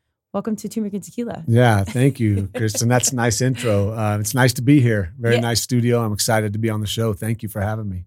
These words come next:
Speaker 1: Yes, I, I love this. You're such a great, uh, ambassador, knowingly or unknowingly, of Turmeric and Tequila, 'cause you're this awesome juxtaposition of fierce competitor, athlete, and yet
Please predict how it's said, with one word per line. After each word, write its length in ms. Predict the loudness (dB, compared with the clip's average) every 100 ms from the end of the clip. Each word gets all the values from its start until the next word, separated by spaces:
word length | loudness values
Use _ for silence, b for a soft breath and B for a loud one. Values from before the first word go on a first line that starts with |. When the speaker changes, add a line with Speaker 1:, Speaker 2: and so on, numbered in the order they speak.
| -4
Speaker 1:
Yes, 440 | 0 0 0 -4 0
I, 160 | 2 2
I 100 | 2
love 240 | 2 4
this. 220 | 4 4
You're 80 | 2
such 180 | 0 0
a 80 | -2
great, 400 | 0 0 0 -2
uh, 360 | 0 0 0 -2 -8 _ -2
ambassador, 680 | 2 2 0 -2 -2 -2
knowingly 480 | -2 -2 -2 -2 -4
or 80 | -4
unknowingly, 460 | -4 -4 -4 -4
of 80 | -6 -4
Turmeric 240 | -4 -4
and 80 | -8
Tequila, 400 | -6 -4 -2 -4 B B B
'cause 140 | 0
you're 80 | 2
this 160 | 0 0
awesome 320 | -2 0 0
juxtaposition 840 | 0 -2 -4 -2 -2 0 0 0
of 460 | 0 0 0 -2 -6 b b
fierce 640 | -6 0 4 4 2 -2 -2
competitor, 560 | 0 0 2 2 2 0
athlete, 580 | 0 0 -2 -2 0 0
and 200 | -2 -2
yet 380 | 0 0 0 -2